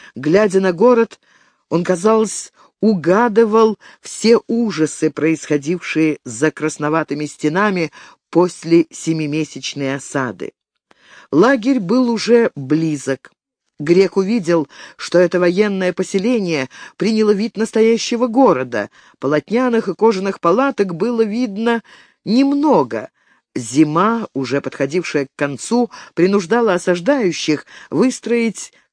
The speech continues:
каменные лачуги с крышами из ветвей и деревянные бараки,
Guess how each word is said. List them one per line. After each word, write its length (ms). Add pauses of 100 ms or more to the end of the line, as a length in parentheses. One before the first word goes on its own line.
каменные 680
лачуги 640
с 120
крышами 500
из 200
ветвей 540 (320)
и 240
деревянные 680
бараки, 680